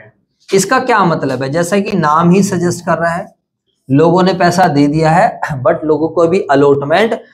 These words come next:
नहीं हुई है। ये एक नया head आया है companies act two thousand thirteen के हिसाब से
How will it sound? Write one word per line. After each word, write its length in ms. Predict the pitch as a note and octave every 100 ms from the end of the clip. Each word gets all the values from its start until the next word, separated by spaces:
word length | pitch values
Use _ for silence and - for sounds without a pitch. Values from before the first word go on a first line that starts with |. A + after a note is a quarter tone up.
| _ C3+
नहीं 300 | D3 C3 A2+
हुई 140 | G2+
है। 80 | - - - - -
ये 100 | A3+
एक 120 | B3
नया 380 | F3+ E3 F3+ G3 F3+
head 320 | D#3+ D3+ C#3+
आया 220 | A#2 A2+
है 400 | A2+ C3+ - - _ _ _ -
companies 680 | D#3+ D3 D#3 D#3+ C#3+ C#3+ -
act 240 | C#3 C#3+ D#3+
two 100 | D3
thousand 420 | C#3 C3 C#3+ D3
thirteen 460 | C3 C3 C#3+ C#3+
के 60 | C#3
हिसाब 300 | C#3 D3 -
से 380 | - C#3 C#3+